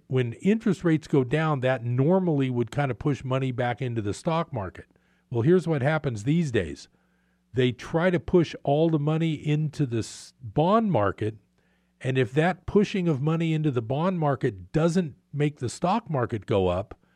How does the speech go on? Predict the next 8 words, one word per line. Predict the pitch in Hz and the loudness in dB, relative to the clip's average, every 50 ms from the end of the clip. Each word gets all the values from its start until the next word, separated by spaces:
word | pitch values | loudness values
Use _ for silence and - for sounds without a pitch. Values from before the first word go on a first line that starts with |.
| _ _ _ _ _ _ _ - | _ _ _ _ _ _ _ -6
they | 98 123 135 160 180 190 | 0 2 2 4 4 2
resort | 180 165 170 147 120 139 139 139 143 147 143 - _ _ - | 2 2 2 2 4 4 4 4 4 2 -2 -6 _ _ -4
to | - 143 139 131 135 139 135 | 0 2 2 4 4 2 0
having | 123 - - 139 143 147 151 156 151 143 | 0 -2 -4 -2 -2 -2 -2 -2 -4 -2
to | - 151 135 | 0 0 0
buy | 120 101 - 101 95 98 110 113 113 113 | 0 0 -4 -2 -2 -2 -4 -4 -2 -4
stocks | - - - - - 147 135 123 117 117 - - - - | -4 -6 -10 -6 0 0 0 2 0 -4 -6 -10 -16 -10
directly. | 101 110 107 104 110 110 110 107 - - 95 69 - _ | -4 -2 0 2 2 2 0 0 -4 -16 -16 -16 -16 _